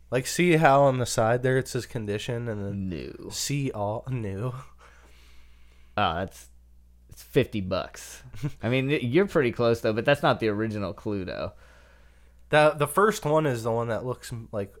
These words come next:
Speaker 1: the oldest.
Speaker 2: Yeah,
Speaker 1: Although
Speaker 2: and,
Speaker 1: it's only from
Speaker 2: and which is
Speaker 1: nineteen seventy-two.
Speaker 2: crazy because it's only, like, with shipping, it's only, like, you know, twenty dollars.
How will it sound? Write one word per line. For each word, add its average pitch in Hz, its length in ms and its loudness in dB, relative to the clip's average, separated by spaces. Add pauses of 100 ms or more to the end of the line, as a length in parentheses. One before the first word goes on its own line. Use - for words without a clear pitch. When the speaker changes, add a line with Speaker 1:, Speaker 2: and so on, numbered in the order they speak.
Speaker 1:
the 110 140 -6
oldest. 107 720 -8
Speaker 2:
Yeah, 123 320 6
Speaker 1:
Although 139 140 6
Speaker 2:
and, 135 40 6
Speaker 1:
it's 135 140 0
only 139 220 4
from 123 180 -2
Speaker 2:
and 117 40 0 (120)
which 113 160 -4
is - 0 -
Speaker 1:
nineteen 120 100 -2
seventy-two. 104 800 -6
Speaker 2:
crazy 135 500 2
because 104 320 -2
it's - 300 -8 (480)
only, 123 280 -2
like, 101 380 0
with 113 220 0 (720)
shipping, 113 500 -2
it's 95 220 -6
only, 110 240 -2
like, 71 260 -4 (540)
you 127 120 -4
know, 85 180 -4
twenty 113 360 -4
dollars. 104 720 0